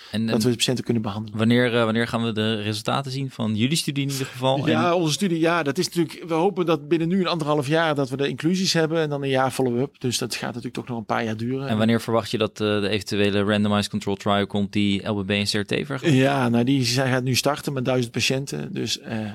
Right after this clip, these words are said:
Speaker 2: laten we zeggen dat ze heel veel sites gaan opstarten. Dus dan is het, eh, laten we zeggen, twee jaar inclusies en een jaar follow-up.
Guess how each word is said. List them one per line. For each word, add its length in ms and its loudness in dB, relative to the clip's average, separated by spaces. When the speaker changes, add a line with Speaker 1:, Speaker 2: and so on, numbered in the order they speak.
Speaker 2:
laten 180 -6
we 120 -2
zeggen 340 0
dat 160 -4
ze 160 -4
heel 380 2
veel 120 0
sites 280 0
gaan 100 -2
opstarten. 540 -4
Dus 280 0
dan 200 0
is 120 2
het, 180 -2
eh, 100 -12
laten 160 -2
we 60 0
zeggen, 220 2
twee 180 2
jaar 120 2
inclusies 440 0
en 80 2
een 60 2
jaar 200 2
follow-up. 460 -2